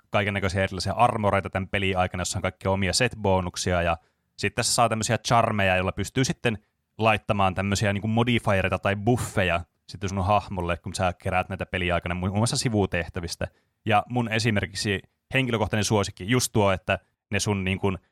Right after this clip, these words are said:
ne kellot on tommosia myrkyllisiä, että niistä tulee tuonne myrkkykaasu, kun niitä menee katsomaan. Tai sitten vaikka, että jos sä ammut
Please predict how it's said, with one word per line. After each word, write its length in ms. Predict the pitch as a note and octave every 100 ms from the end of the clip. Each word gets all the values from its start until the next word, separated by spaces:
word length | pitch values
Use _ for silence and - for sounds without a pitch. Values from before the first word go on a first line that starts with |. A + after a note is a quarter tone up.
| -
ne 100 | G2+
kellot 460 | B2+ A#2 G#2+ F#2+ - -
on 160 | G2
tommosia 300 | F#2 F2+ G2+
myrkyllisiä, 540 | G2+ G#2+ - F#2 E2+ E2+
että 100 | F#2
niistä 140 | -
tulee 140 | G2
tuonne 160 | F2+ F#2+
myrkkykaasu, 640 | F#2+ G2+ - F#2 F2 E2
kun 100 | F2+
niitä 100 | E2+
menee 260 | E2+ E2+ F2 - _
katsomaan. 520 | - G#2 - F2+ F2 - _ -
Tai 220 | G#2+ G#2+
sitten 340 | G#2 - G2+
vaikka, 220 | F#2 -
että 120 | - F#2
jos 140 | -
sä 180 | G#2 G2
ammut 240 | G2+ -